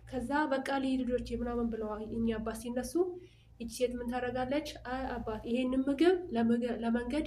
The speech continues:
ስንቅ ይሁን ስለሚሆናችሁ ይዛችሁት ሂዱ። ኧረ ልጄ ጠግቤያለሁ፣ ተባረኪ፣ በቃኝ፣ በልቻለሁ" ምናምን፣ "በቃ ያሉትን እንግዶችን አስተናግጂ" ምናምን ይሏታል እና "ኧረ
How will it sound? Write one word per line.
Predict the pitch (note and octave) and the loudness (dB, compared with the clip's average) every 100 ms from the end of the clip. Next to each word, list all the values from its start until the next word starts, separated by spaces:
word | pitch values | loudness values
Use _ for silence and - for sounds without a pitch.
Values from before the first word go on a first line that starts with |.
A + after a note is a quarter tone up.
| - - | -4 -8
ስንቅ | - A#3 A3+ | -4 -4 -4
ይሁን | G#3+ G#3 - - - - - - - | -6 -8 -10 -14 -14 -14 -16 -18 -12
ስለሚሆናችሁ | - A3+ A#3 A#3+ C4+ C#4 C#4 E4+ F4+ - - - - - | 0 2 4 4 4 2 2 4 4 2 -10 -20 -14 -4
ይዛችሁት | A#3 A3+ A3+ C4+ C4 | 0 0 -2 -6 -6
ሂዱ። | A#3 A3+ A3 A3 A3+ - | -4 -2 -2 -4 -4 -6
ኧረ | A#3 C4+ C#4 | -2 0 2
ልጄ | C4+ B3 B3+ | 0 0 0
ጠግቤያለሁ፣ | C4 B3 A#3+ A#3+ A#3 A#3 A3+ | 0 -2 -2 0 0 -2 -2
ተባረኪ፣ | A#3 A3+ A3+ A3+ A3+ A3+ | 0 0 0 -4 -4 -4
በቃኝ፣ | A3 A3 - A3 A3 | -4 -6 -6 -6 -4
በልቻለሁ" | A3 A3 A3+ A#3 G#3+ G#3 G#3 - - - - - | -4 -4 -6 -6 -4 -4 -6 -8 -14 -16 -20 -14
ምናምን፣ | - A#3 A#3 | -2 0 2
"በቃ | A3+ A#3 G#3+ | 0 -2 0
ያሉትን | A3+ A3+ A#3+ A#3+ B3 | 2 4 2 0 -2
እንግዶችን | A#3+ A#3 A#3+ - C#4 | 0 0 0 0 -2
አስተናግጂ" | B3 - A3+ G#3+ G#3 A3+ A3+ | -4 -4 -4 -4 -4 -4 -4
ምናምን | A3+ G#3+ G#3+ A3 | -4 -4 -4 -4
ይሏታል | A3 G#3 G#3 G#3+ | -4 -4 -6 -8
እና | A3 A#3+ D4+ - - - - | -4 -2 -4 -6 -14 -20 -8
"ኧረ | B3 C4+ | 0 2